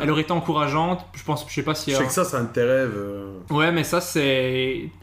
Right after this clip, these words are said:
Speaker 1: c'est pas un rêve de, je l'ai pas fait parce que, euh, mes parents étaient contre ou parce que,
Speaker 2: Non.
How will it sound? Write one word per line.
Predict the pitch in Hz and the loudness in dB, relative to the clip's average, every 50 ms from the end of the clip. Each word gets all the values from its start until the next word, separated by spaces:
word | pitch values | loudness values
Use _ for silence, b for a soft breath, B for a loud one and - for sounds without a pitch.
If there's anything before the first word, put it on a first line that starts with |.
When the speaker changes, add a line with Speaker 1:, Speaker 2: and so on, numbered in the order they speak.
| - 175 | -10 -10
Speaker 1:
c'est | 151 - - 156 | -6 -2 -2 0
pas | - 196 202 | 0 2 2
un | 202 185 160 | 2 2 2
rêve | 143 175 175 180 180 180 151 143 139 | 2 2 2 4 4 2 2 0 0
de, | 151 156 160 160 | 2 2 4 2
je | 143 - 156 | 2 2 0
l'ai | 147 | 0
pas | 139 160 151 | 0 0 -2
fait | - - - 175 | -2 2 2 2
parce | 170 175 - - - - | 2 2 -2 -2 -4 -2
que, | - 156 | 2 4
euh, | 156 156 160 160 156 143 135 131 131 127 123 120 B B B B B - | 6 6 6 6 6 6 6 6 6 4 4 2 B B B B B 0
mes | 143 135 | 2 2
parents | 131 147 139 139 156 151 | 4 2 2 2 2 2
étaient | 143 135 - 135 | 2 2 2 0
contre | - - 160 151 151 156 147 - - | 2 2 2 4 4 2 2 2 0
ou | 127 | 0
parce | - 120 - - | 0 0 -2 -2
que, | - - 143 139 139 139 131 | 0 2 4 4 6 4 4
Speaker 2:
Non. | 127 117 120 120 | 4 4 2 0